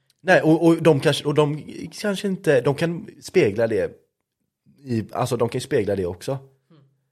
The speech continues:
Speaker 1: Den imperfektionen.
Speaker 2: Ja.
Speaker 1: Men sen så tror jag, sen så tror jag, när det kommer till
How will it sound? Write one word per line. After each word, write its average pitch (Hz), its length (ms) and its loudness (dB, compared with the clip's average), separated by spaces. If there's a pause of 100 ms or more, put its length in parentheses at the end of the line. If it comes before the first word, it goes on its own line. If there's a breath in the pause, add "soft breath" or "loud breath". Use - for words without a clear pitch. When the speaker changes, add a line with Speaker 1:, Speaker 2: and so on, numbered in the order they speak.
(320)
Speaker 1:
Den 117 120 -4
imperfektionen. 92 680 -6 (1080)
Speaker 2:
Ja. 160 220 -2
Speaker 1:
Men 165 60 -4
sen 151 120 4
så 165 100 0
tror 185 160 4
jag, 131 100 2
sen 156 120 -2
så 170 60 -6
tror 175 160 0
jag, 107 140 2
när 120 100 0
det 123 60 0
kommer 123 240 -2
till 107 400 -4